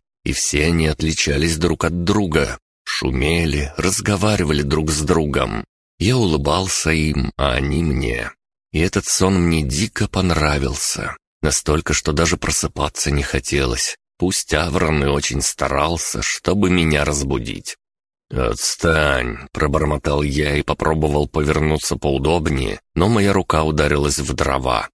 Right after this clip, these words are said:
Костяшки я содрал в кровь и тут же зашипел от боли, а потом прислонил ладонь к губам. Но рука кровоточила довольно сильно.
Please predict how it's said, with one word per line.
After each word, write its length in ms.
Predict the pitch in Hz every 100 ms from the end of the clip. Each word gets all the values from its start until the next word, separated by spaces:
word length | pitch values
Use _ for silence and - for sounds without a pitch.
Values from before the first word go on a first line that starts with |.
| _ _ -
Костяшки 540 | 65 - 95 92 -
я 80 | 82
содрал 400 | - 80 80 78
в 120 | -
кровь 440 | - 80 87 82
и 80 | 80
тут 260 | - 80 80
же 180 | 78 80
зашипел 540 | 80 - - 85 80
от 100 | 78
боли, 640 | 76 82 80 73 60 50
а 220 | 67 76 104
потом 380 | - - 90
прислонил 600 | 85 85 - 76 73 92
ладонь 520 | 98 92 87 78 73 71
к 40 |
губам. 800 | 78 71 69 65 64 55 50 - - _ _
Но 200 | - 71
рука 400 | 67 67 80 78
кровоточила 800 | - 78 76 82 78 73 76 78
довольно 500 | 78 71 69 69 71
сильно. 580 | - - 67 62 57